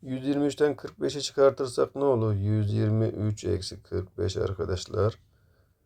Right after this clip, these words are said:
On üçten beş çıktı, sekiz. On birden dört çıktı, yedi. Yetmiş sekiz.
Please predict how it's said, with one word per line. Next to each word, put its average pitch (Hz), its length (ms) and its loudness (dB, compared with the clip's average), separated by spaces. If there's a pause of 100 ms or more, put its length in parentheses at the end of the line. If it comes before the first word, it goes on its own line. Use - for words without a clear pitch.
(500)
On 113 240 0
üçten 113 460 0
beş 110 260 2
çıktı, 98 360 -6
sekiz. 95 680 -4
On 98 280 2
birden 101 680 2
dört 95 280 2
çıktı, - 340 -10
yedi. 101 320 0
Yetmiş 98 420 0
sekiz. - 420 -6